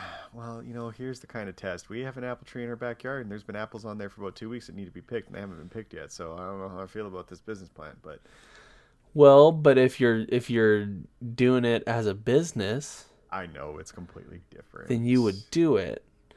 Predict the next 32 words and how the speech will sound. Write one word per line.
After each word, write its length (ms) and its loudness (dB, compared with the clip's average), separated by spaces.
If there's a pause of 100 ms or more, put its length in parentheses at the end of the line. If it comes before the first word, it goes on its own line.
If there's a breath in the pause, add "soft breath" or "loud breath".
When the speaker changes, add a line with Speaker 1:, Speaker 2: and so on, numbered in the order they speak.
(720 soft breath)
Speaker 2:
I 160 10
have 440 4
Speaker 1:
No. 60 -10
Speaker 2:
walnuts. 640 4
I 140 0
have 100 2
a 60 2
black 420 0
walnut 440 2
tree 280 -4
in 80 -4
my 120 0
backyard. 580 2
Speaker 1:
What? 120 -6 (240)
That's 220 -6
a 80 -2
thing? 480 -8 (320)
Speaker 2:
Yeah. 320 -2 (360)
I 100 -2
have 120 0
a 60 -10
Speaker 1:
That's 80 -6
Speaker 2:
black, 220 4
Speaker 1:
cool. 160 -8
Speaker 2:
a 60 -2
black 380 0
walnut 340 2
tree 200 0
in 80 -2
my 80 0
backyard, 680 0 (560 soft breath)
and 540 2